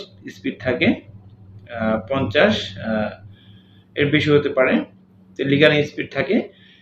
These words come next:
লিগারিং স্পিড কিন্তু এখানে চেঞ্জেবল, হ্যাঁ, এখানে নয়শো হতে পারে, then হচ্ছে যে, আহ, চোদ্দশো হতে পারে, হচ্ছে আঠারোশো, উনিশশো হতে পারে,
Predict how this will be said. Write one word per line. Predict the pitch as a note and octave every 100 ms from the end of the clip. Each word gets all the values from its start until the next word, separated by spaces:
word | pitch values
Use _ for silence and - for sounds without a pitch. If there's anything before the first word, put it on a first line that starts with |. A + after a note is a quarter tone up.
| - _
লিগারিং | D3 D3+ D#3
স্পিড | D3 -
কিন্তু | - D3+
এখানে | D#3 F3 G3
চেঞ্জেবল, | D3 C3 A#2+ G2+ F#2+ - _ _
হ্যাঁ, | A3 E3+ A#2
এখানে | A#2+ C3+ C3 B2+ - _ - - _
নয়শো | C#3+ D3+ D3 C#3+
হতে | C#3 C3+
পারে, | B2+ A#2+ A#2 - - B2+
then | B2+ B2+
হচ্ছে | B2 A#2+
যে, | A#2+ A2+ A2 -
আহ, | - - G#2+ G2
চোদ্দশো | G2+ D#3 D3 C#3+ C#3+
হতে | C#3+
পারে, | B2+ B2 A2+ A2 - - - _ - C3
হচ্ছে | C3+
আঠারোশো, | B2 C3 D3 D3 C#3+
উনিশশো | C#3 C3 B2+
হতে | B2
পারে, | A#2 A2